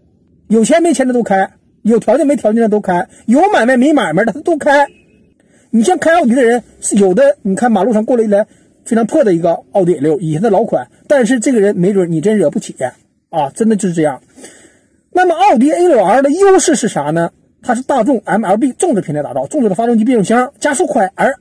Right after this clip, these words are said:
沃尔沃S九零是普通横置平台打造，外观内饰稳重大气、简单素气，喜欢简单风格的，并且看重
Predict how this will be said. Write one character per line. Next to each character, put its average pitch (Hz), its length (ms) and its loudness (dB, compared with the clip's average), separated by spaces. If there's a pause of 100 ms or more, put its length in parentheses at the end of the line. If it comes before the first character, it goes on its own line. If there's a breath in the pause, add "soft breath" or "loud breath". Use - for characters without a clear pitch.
(140)
沃 359 100 2
尔 208 120 2
沃 349 240 2 (280)
S 247 240 -4
九 202 160 -2
零 147 200 0
是 240 120 -6
普 175 160 -6
通 220 100 0
横 196 220 -2
置 403 80 0
平 180 120 -2
台 185 60 0
打 139 140 -2
造， 143 260 -2
外 311 140 4
观 233 260 0 (200)
内 294 180 0
饰 - 140 -8
稳 160 180 -4
重 196 100 0
大 302 160 -2
气、 - 220 -8 (100)
简 147 180 -4
单 208 240 -2
素 - 260 -2
气， 165 200 -6 (160 loud breath)
喜 - 160 -4
欢 330 180 -2
简 151 260 -4
单 285 180 0
风 240 200 -2
格 165 140 0
的， 165 80 -2
并 302 160 -2
且 185 100 2
看 - 160 -4
重 294 140 -2